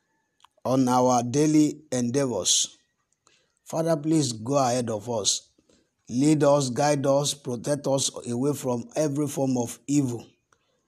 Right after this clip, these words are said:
and keep us away from all temptations. Bless and prosper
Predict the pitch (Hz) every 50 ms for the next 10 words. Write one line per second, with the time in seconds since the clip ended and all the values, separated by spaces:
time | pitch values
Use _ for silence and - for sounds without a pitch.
0 | _ _ _ _ _ _ - 117 127 131 127 127 127 175 175 - - 160 156 151
1 | 156 143 139 139 131 127 135 147 160 160 151 135 - 165 135 127 123 120 117 -
2 | - - 156 160 165 160 - - 135 120 110 - - - 143 147 - - 117 101
3 | 90 - - - - - - - - - _ _ _ _ _ _ _ _ _ _
4 | _ _ _ - 117 120 147 165 180 180 139 151 135 127 123 127 147 160 165 160
5 | - - 165 160 160 156